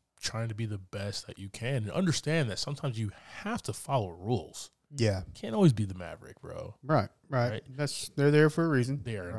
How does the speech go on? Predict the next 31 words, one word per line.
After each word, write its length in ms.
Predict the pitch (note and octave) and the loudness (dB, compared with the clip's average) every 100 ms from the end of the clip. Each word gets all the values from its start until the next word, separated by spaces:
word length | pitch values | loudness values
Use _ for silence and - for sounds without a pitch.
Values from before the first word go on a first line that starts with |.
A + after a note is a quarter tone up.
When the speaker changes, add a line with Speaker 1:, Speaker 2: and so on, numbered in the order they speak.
| A2+ - - | -6 -4 4
Speaker 1:
You're 100 | E3 | 6
Speaker 2:
Especially, 340 | A2+ C#3+ C3 B2 A2+ - - - - | 6 4 4 2 -2 -10 -20 -20 -18
you 100 | G#2 | -16
know, 160 | C3 B2+ - - - | -16 -18 -20 -20 -8
Speaker 1:
They 140 | G#2 | -4
Speaker 2:
dog 240 | B2 B2 | -2 -2
fights 320 | - A#2 A2+ - | -4 -6 -6 -10
and 80 | |
stuff, 200 | - B2+ | -2 -2
training. 460 | A#2 B2+ C3+ A#2+ A2 A#2 A#2+ | 0 2 4 2 -2 -8 -8
Speaker 1:
Exactly. 640 | A#2 G#2+ A#2+ - A#2 A2 G#2+ | -2 4 6 4 -2 -4 0
Speaker 2:
<laughs> 60 | - - - A#3 F3+ F#3 | 2 2 0 -10 -8 -6
In 140 | F#3+ D#3 | 0 0
these 140 | C#3 | 0
Speaker 1:
Like, 80 | G#2+ | 4
you 80 | C3+ | 6
Speaker 2:
jets. 260 | C#3 - - - - - | 6 4 -14 -20 -20 -6
Speaker 1:
when, 260 | C3 C3 B2 | 0 0 2
at 160 | C3 B2+ | 0 0
the 120 | B2 | 0
end, 220 | B2 C3+ A#2 | 2 2 2
when 100 | A2+ | 0
he 140 | A#2+ | 2
was 180 | A#2+ A2 | 2 2
like, 160 | A2+ A2+ | 0 -2
"I'm 140 | A2 | -2
not 180 | A#2 G#2+ | -2 -2
gonna 160 | G#2+ G2+ | -6 -6
leave 180 | G#2+ | -6
my 120 | G#2 G2 | -6 -4
wingman." 500 | A2 G#2 D#2 G1+ | -4 -4 -6 -12